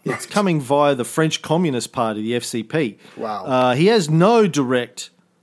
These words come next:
Speaker 1: line of dialogue with the Soviets. Remember, you know, we talked about this in earlier episodes.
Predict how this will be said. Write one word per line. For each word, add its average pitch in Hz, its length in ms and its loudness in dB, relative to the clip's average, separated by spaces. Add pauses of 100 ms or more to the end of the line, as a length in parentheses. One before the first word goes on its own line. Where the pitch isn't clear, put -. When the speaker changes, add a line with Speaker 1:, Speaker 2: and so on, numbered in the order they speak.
(100)
Speaker 1:
line 127 280 2
of 110 160 -8
dialogue 113 680 -2
with 117 400 -8
the - 80 -10
Soviets. 127 340 -2
Remember, 226 320 0
you 147 100 2
know, 175 40 4
we 151 140 2
talked 294 300 -2
about 131 220 0
this 123 220 -4
in 117 260 -8
earlier 147 380 2
episodes. 131 580 -2